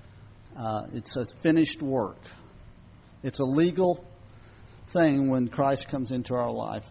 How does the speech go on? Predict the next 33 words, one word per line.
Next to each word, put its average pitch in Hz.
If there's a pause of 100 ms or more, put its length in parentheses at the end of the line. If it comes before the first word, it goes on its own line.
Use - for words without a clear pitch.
We 127
are 110
seated 160
with 135
him 135
in 123
the 113
heavenlies. 107 (1300)
And 127
that's, - (340)
that's 135
a 151
done 151
deal. 151 (360)
I 120
mean, 110 (680)
we 139
need 160
to, 135 (480)
we 143
need 151
to 151
make 151
sure 165
that 139
we 147
know 160
that 104
and, 107 (120)
and 113
understand 120
it 95
and, 107